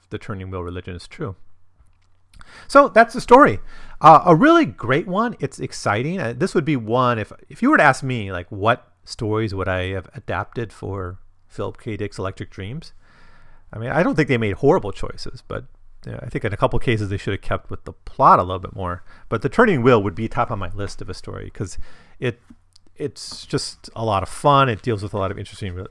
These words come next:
ideas on religion. Actually, I think, um, the other one, um, like the Null Owl, Owl and, um, To Serve a Master, also kind of written in this period of time, are all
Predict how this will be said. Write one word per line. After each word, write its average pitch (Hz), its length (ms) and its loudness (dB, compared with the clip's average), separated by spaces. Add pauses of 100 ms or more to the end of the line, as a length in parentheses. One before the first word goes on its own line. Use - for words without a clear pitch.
(140)
ideas 101 260 -8
on 90 120 -6
religion. 92 540 -8 (160)
Actually, 262 320 0
I 202 100 4
think, 294 180 -2 (360)
um, 139 420 0 (1900)
the 147 100 -2
other 180 160 2
one, 120 220 2
um, 92 440 -4
like - 180 -6
the 143 80 0
Null 123 240 6
Owl, 98 580 -4 (300)
Owl 98 380 -8
and, 90 360 -12 (500)
um, 101 440 -12 (640)
To 135 80 -6
Serve 117 200 -6
a 92 60 -8
Master, 95 580 -8
also 120 400 -2
kind 110 180 -6
of 95 60 -8
written 107 200 -10
in 90 100 -12
this 90 120 -16 (100)
period 104 180 -10
of - 100 -16
time, 90 460 -14
are 95 80 -12
all 92 240 -14